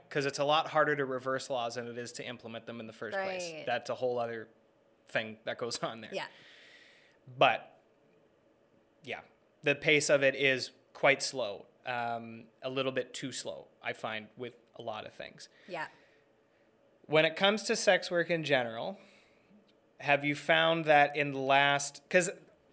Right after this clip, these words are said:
Speaker 1: just kinda where I come from is the explosion of particularly the internet aspects of it.
Speaker 2: Yeah.
Speaker 1: So just that subset, which is kind of broad in, in and of
Speaker 2: <laughs>
Speaker 1: itself, but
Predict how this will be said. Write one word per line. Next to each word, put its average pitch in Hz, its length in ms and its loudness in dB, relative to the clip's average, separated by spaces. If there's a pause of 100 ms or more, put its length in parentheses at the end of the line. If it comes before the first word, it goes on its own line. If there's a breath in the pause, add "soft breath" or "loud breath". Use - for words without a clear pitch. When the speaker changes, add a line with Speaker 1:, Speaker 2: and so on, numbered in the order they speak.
(460)
Speaker 1:
just 160 320 0
kinda 190 200 6
where 165 140 8
I 165 140 10
come 165 260 -2
from 135 280 2
is 123 160 -4
the 139 160 2
explosion 143 720 2
of 127 400 0 (440)
particularly 156 960 4
the 123 420 0 (160)
internet 139 680 0
aspects 120 580 -6
of 85 160 -10
it. - 140 -16 (160)
Speaker 2:
Yeah. 185 300 -4
Speaker 1:
So 131 140 -4
just 151 440 4
that 139 420 4
subset, 127 600 0 (340)
which 117 140 -10
is 113 120 -10
kind 131 220 -2
of 110 80 -6 (220)
broad 110 420 -4 (100)
in, 247 100 0
in 143 300 2
and 135 160 6
of 131 100 4
Speaker 2:
<laughs> 131 80 4
Speaker 1:
itself, 117 400 0 (720 loud breath)
but 139 480 6